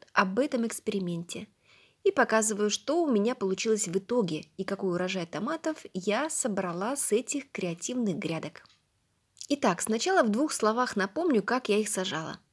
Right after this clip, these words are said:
Для этого я взяла два кашпо объёмом по три литра и два саженца томатов. У меня это были укоренённые побеги гибрида Катя. Наверное, все знают этот замечательный раннеспелый томат –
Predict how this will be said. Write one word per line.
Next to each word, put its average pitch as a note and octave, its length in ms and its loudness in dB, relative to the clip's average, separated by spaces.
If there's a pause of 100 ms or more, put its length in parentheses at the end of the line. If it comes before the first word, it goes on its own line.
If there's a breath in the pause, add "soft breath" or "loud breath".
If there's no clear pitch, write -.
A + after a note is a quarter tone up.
(300)
Для C4 240 4
этого G#3 220 0
я A#3 240 2
взяла G#3+ 340 0
два G3+ 220 -2
кашпо G#3 600 -2
объёмом B3+ 480 2
по A#3+ 140 0
три A#3 220 -2
литра G#3+ 460 -4 (180)
и D4+ 240 4
два A#3 320 2
саженца A3 540 -4
томатов. E3+ 560 -10 (240)
У A3 40 -2
меня C#4 300 2
это G#3 140 -4
были G3+ 180 2
укоренённые G#3+ 640 2
побеги A#3 380 -2
гибрида F#3+ 480 -2
Катя. - 480 -6 (220)
Наверное, C4 440 4
все A#3+ 280 2
знают A3 340 0
этот G3+ 160 0
замечательный F#3+ 760 -2
раннеспелый G3 600 -2
томат – D#4+ 400 -4